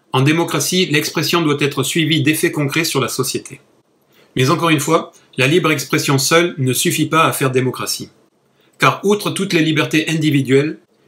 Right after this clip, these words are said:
telles que celle de l'expression, de la libre réunion, de la libre croyance ou non-croyance, de la liberté de mouvement, et cetera,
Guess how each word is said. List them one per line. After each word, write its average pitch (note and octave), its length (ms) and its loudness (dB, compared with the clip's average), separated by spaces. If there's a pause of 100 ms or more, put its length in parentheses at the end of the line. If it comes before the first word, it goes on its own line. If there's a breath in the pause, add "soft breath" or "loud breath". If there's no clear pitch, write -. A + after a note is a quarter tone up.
(160)
telles C#3 180 2
que C3 100 -2
celle C#3+ 200 0
de B2 80 4
l'expression, D3 680 0 (260 loud breath)
de C3 80 4
la B2+ 120 0
libre C#3 280 2
réunion, C#3 560 4 (380)
de C3+ 80 6
la C3+ 160 6
libre C3+ 240 2
croyance C#3+ 500 0
ou C3+ 80 2
non-croyance, C3+ 840 0 (200)
de B2+ 120 2
la C3+ 120 4
liberté D3 400 0
de C#3 80 4
mouvement, C3+ 480 2
et D3+ 140 -2
cetera, C3 560 0